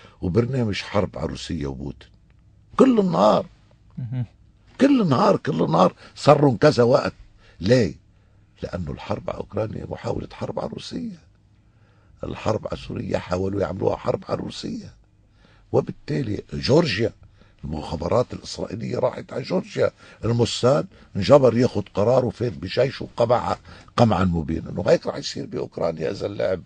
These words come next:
Speaker 1: زاد، يعني. بقى لذلك هذا الموضوع موضوع خطير، خطير جدا أن تمسك بزمام الأمور الصهيونية العالمية.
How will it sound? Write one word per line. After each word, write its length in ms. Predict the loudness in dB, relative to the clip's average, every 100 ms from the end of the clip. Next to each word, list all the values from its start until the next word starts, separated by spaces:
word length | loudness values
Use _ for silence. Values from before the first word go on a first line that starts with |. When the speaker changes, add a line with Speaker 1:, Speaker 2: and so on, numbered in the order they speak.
| _ -20 -20 -10
Speaker 1:
زاد، 440 | -2 4 4 2 -4
يعني. 240 | -10 -14 -20 -20 _ -10
بقى 180 | -8 -6
لذلك 580 | -6 -2 0 -2 -4 -2
هذا 160 | 0
الموضوع 540 | 0 -2 -2 -4 -4 -6 _ -20 -20 -8
موضوع 400 | -4 -2 0 -2
خطير، 640 | -2 -6 -4 2 4 4 0 -8
خطير 420 | -10 -6 -2 -2
جدا 560 | -2 -4 0 2 2 0 _ -20 -20 -6
أن 220 | -4 -4 -6 _ _ 6
تمسك 480 | 6 6 0 -6 -6
بزمام 640 | -8 -6 -4 -2 0 0 -2
الأمور 760 | -6 -8 -6 -4 -4 -8 -14 -20 _ _ _ _ -20 _ _ _ _ _ _ _ -8
الصهيونية 720 | -6 -6 -6 -8 -8 -10 -10
العالمية. 560 | -12 -14 -14 -18 _